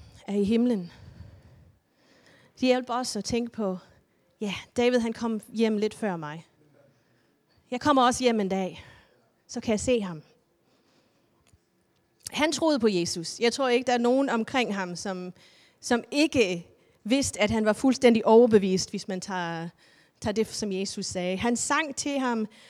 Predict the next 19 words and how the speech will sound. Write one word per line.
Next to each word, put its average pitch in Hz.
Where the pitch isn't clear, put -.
Han 254
fandt 247
sin 240
trøst 294
i 277
Guds 247
ord 311
i 254
Bibelen. 233
Mine 240
bedsteforældre, 240
det 247
tror, 302
jeg 262
tror 269
også, 269
de 277
er 214
der. 226